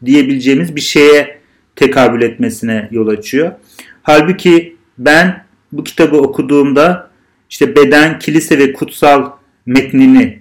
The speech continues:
bu birinci bölümden bahsediyorum, okurken evet gerçekten benim gündelik hayatımdan da şunları şunları fark etmeme yol açtı.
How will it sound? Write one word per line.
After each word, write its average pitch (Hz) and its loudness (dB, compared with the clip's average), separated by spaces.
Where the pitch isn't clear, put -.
bu 127 -4
birinci 131 2
bölümden 113 0
bahsediyorum, 107 -6
okurken 156 0
evet 151 0
gerçekten 147 0
benim 139 2
gündelik 143 0
hayatımdan 139 0
da 147 2
şunları 135 -2
şunları 135 -2
fark 127 -2
etmeme 131 0
yol 123 0
açtı. 113 -6